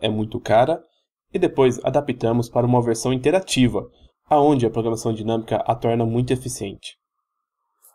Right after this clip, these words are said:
O tempo de custo da nossa programação dinâmica levará tempo de O de C vezes N,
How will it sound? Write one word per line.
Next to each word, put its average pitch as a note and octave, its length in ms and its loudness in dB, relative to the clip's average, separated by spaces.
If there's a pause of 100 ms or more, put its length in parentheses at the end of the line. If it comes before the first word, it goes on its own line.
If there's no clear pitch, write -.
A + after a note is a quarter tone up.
(200)
O - 120 0
tempo G#3 260 2
de C3+ 100 2
custo B2 440 2
da A2 120 0
nossa A2+ 220 0
programação A2+ 460 -2
dinâmica A2 520 0
levará A2+ 360 2
tempo A#2+ 340 -2
de A2 240 0
O B2+ 240 4
de A2+ 180 -12
C D#3+ 320 2
vezes E3 340 2
N, A#2 380 2